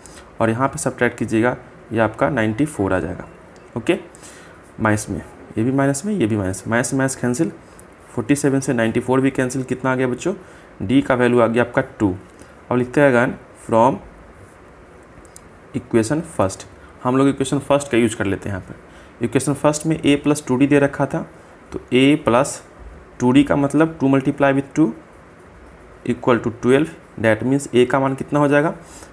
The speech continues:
ये बारह में से दो दूनी का चार घटेगा इधर, तो आपका बचेगा कितना?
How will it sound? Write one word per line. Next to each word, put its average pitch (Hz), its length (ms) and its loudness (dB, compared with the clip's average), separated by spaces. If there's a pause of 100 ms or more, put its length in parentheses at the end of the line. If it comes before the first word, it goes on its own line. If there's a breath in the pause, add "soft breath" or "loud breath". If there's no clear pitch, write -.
ये 123 100 0
बारह 110 320 2
में 139 120 0
से 156 160 -2
दो 135 140 0
दूनी 123 220 -2
का 135 100 -2
चार 127 240 -2
घटेगा 135 300 0
इधर, 135 240 0 (480 loud breath)
तो 123 60 -4
आपका 113 180 -2
बचेगा 120 280 -4
कितना? 160 340 -4